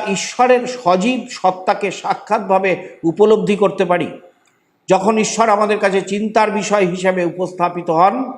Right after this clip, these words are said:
তখন তার সাথে আমাদের চৈতন্যের অন্তরঙ্গ যোগ ঘটে না।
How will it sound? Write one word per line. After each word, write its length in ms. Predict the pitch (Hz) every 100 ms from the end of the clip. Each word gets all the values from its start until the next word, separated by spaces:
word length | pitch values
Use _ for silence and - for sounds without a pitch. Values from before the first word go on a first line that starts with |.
| - _ _ -
তখন 280 | 180 220 220
তার 220 | 190 196
সাথে 680 | - 202 - 240 247 247 -
আমাদের 320 | - 170 196 190
চৈতন্যের 920 | - 180 180 196 202 220 247 240 - -
অন্তরঙ্গ 720 | 151 185 185 208 202 214 226
যোগ 280 | 214 185 190
ঘটে 320 | 147 156 147
না। 400 | 165 156 110 -